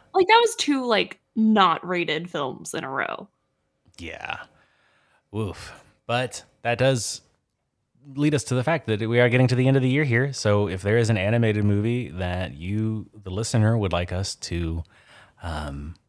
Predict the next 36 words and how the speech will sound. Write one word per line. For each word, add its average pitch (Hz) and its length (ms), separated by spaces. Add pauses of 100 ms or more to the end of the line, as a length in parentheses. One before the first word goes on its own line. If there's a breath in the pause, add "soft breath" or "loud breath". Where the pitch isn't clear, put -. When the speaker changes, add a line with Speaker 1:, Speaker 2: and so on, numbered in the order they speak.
(720)
Speaker 2:
to - 80
watch 131 520 (200)
in 90 160
the 85 80
twenty 98 240
twenty-three 92 400
year, 95 300 (640 loud breath)
let 160 160
us 151 140
know. 120 220
Send 110 240
us - 140
an 104 80
email, 117 680
uh, 85 320
two - 140
D 107 220
or 107 80
two, 104 260 (160)
uh, 92 300 (180)
not 107 240
two - 120
D 107 280 (160)
cast. - 460
Wow, 78 300
whoops. - 440 (720 loud breath)
Blah. 151 200
Let - 420
me 90 80
try 90 220
that 107 120
one 110 80
Speaker 1:
It's 107 120
Speaker 2:
again. 135 140
Speaker 1:
okay. - 160
I 190 120